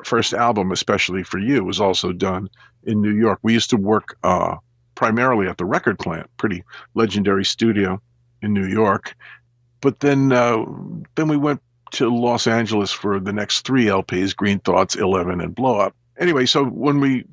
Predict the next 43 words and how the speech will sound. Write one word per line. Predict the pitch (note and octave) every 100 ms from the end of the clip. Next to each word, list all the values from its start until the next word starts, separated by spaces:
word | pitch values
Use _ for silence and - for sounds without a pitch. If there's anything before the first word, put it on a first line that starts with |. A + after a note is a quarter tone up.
| -
were | - A#2+ -
between | A#2+ C3+ B2+ D#3+ D3+ C3+ -
record | B2+ B2+ A#2
deals, | G#2+ G#2+ G#2+
we | A2+ A2+
were |
back | A2 F3 E3+
home | A3 F3
in | A2+
New | A2+ G#2+
Jersey | G#2 A2+ A2+ B2 D#2+
and | G#2
New | G#2+
York, | G2+ F#2+ F#2+ - -
and | G2 G2+
so | - A#2+
we | G#2 A#2
decided | G#2+ G#2+ B2+ A#2+ A2+
to | G#2
record | G2+ - G#2+ G#2
at | F#2
this | F#2+
place | - A#2 -
called | - F#2+ - - - -
Crystal | G#3+ - F3
Sound | - C3+ G#2+ G2+
on | G2
West | G#2 - -
Nineteenth | G2+ F#2+ - F#2+
Street. | - - - - - - -
We | G#2+
went | G#2+ C3 D3+
in | C#3+
there | B2 A#2+ A#2 -
and | G2+ G2 F#2+
we | G2+ G2 _ _ _ _ _ _ -
drove | B2+ E3 F#3+ D#3
to | - A#2+
work. | F#2+ D#2+
We | A2 A#2
didn't | B2 A#2
have | A#2 -
to, | G#2